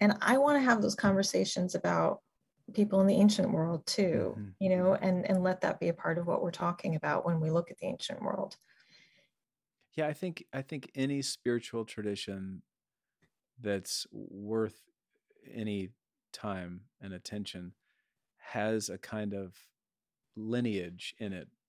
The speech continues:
Speaker 2: It's either going to be the lineage of the plants and plant teachers or the lineage of academia, but having a kind of im-, lineage to locate oneself is important. And if,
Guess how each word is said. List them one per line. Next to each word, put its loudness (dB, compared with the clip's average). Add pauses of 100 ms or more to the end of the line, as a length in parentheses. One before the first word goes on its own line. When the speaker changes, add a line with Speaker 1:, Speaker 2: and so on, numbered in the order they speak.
(680)
Speaker 2:
It's -4
either 6
going 2
to -2
be 0
the -4
lineage 0
of -6
the -8
plants 0
and -6
plant -2
teachers -2
or -2
the -6
lineage 0
of -6
academia, -2
but -6 (420)
having 0
a -2
kind -2
of -4
im-, -4 (120)
lineage -2
to -10
locate -2
oneself -8
is -12
important. -8
And -10 (800)
if, -2